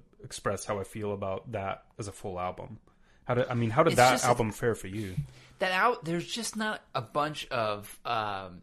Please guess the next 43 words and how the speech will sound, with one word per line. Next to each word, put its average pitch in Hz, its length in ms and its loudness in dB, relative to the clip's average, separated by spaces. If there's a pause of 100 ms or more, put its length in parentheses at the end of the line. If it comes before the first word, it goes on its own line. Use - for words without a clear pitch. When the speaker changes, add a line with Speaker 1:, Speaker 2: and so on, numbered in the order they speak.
Speaker 2:
standout - 1200 -6
songs 156 460 -8
from - 140 -16
that - 260 -12
album. 69 240 -12
Ultralight 147 420 0
Beam's 139 280 -4
really 127 200 0
the 120 80 0
only 117 200 -2
one 110 420 -2 (380)
that, 104 400 0
um, 95 540 -6 (460)
as 123 140 2
a 113 80 -2
complete 131 540 -8
song, 120 580 -2 (440)
it, 107 320 -2 (580)
it, 120 220 -6
it 117 180 -4
holds 123 360 -6
up 110 120 -2
as, 104 80 -10
like, 101 120 -12
a - 40 -14
great 107 400 -8
song, 110 200 -8
even 113 180 -8
if 113 160 -14
just 123 180 -12
a - 20 -14
few 110 200 -6
out 104 120 -4
years 107 320 -6
later. 123 200 -2
And 113 80 -4
this 123 200 -8
is 156 100 -10
one 120 140 -4
thing 110 120 -6
we 107 100 -6
talked 104 220 -4
about 101 340 -2